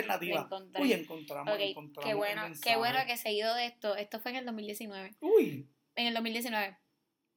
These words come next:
Speaker 2: Yo le pregunto, vuelvo y repito otra vez, "¿una fruta?". Y me ponen, "Sí". Y yo seguido de eso me toman las patas.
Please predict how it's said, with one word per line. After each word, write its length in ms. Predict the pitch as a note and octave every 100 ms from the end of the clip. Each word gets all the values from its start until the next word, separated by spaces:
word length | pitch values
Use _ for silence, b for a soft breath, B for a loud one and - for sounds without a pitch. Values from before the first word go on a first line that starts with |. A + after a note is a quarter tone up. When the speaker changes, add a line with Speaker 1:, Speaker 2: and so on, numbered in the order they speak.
| _ _ -
Speaker 2:
Yo 180 | A#3 B3
le 100 | C4+
pregunto, 540 | D4 D4+ D4 C4+ A3
vuelvo 220 | G3 G3
y 40 | A3
repito 300 | A3+ A3+ A3
otra 140 | G#3
vez, 120 | G3+ -
"¿una 260 | A#3+ C#4
fruta?". 460 | D4+ D#4+ C4+ - F#3+ _ _ _
Y 120 | A3
me 120 | G#3 F#3+
ponen, 340 | F#3+ F#3 F3
"Sí". 360 | - - E3+ - _ _ _
Y 160 | B3+ A3+
yo 200 | C#4 C#4+
seguido 340 | C#4+ A#3+ B3
de 80 | B3+
eso 220 | B3+ A#3
me 220 | G#3 G#3+ G3
toman 340 | G#3+ F#3+ F3+
las 100 | F3
patas. 360 | - E3 E3